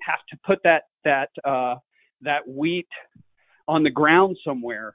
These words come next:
Uh, I've got a picture that I put in a lot of my presentations on,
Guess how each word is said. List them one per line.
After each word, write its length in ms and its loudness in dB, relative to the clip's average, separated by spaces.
Uh, 180 0
I've 140 0
got 180 6
a 60 -4
picture 640 -4
that 140 -4
I 160 0
put 120 -2
in 120 -2
a 80 -4
lot 180 2
of 80 0
my 180 -2
presentations 960 -6
on, 480 0